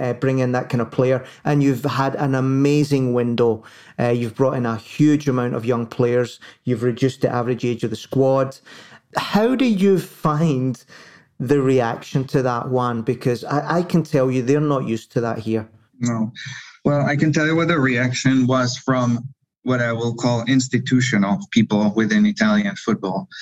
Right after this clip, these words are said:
Speaker 2: As we were making these decisions, everybody said, "Don't do it."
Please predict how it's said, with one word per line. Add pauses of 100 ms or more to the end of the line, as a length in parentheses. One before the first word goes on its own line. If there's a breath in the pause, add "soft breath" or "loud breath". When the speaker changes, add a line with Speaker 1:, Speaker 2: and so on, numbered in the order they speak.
(180 loud breath)
Speaker 2:
As
we
were
making
these
decisions, (640 soft breath)
everybody
said,
"Don't
do
it."